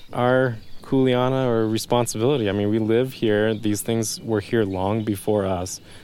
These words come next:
long before us, and they are going extinct because of us. And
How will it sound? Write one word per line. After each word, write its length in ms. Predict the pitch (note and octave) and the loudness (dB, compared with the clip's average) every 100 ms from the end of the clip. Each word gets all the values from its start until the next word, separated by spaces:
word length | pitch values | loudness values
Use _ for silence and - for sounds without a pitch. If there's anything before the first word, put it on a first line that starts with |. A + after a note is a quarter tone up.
| - - | -18 -6
long 420 | F#2+ G#2+ C#3 B2+ | 2 4 4 2
before 280 | G2 - - | -2 -6 -10
us, 220 | - - - - | -10 -14 -14 -8
and 580 | G#2+ G#2+ A2 A2 G#2 - - - | -2 0 0 0 0 -6 -16 -8
they 200 | G#2 A2+ | -2 2
are 180 | A2+ A2+ | 2 2
going 340 | G#2+ G#2+ A2+ | 2 2 0
extinct 480 | G#2+ - A2+ A2 - | -2 -4 -2 -2 -4
because 360 | G#2 G#2 A2+ A#2 | -6 -4 -2 -2
of 120 | F#2+ | -4
us. 320 | F2 - - - - | -8 -12 -14 -16 -10
And 600 | G#2 G2 G2 G2 F#2+ | -6 -4 -4 -4 -6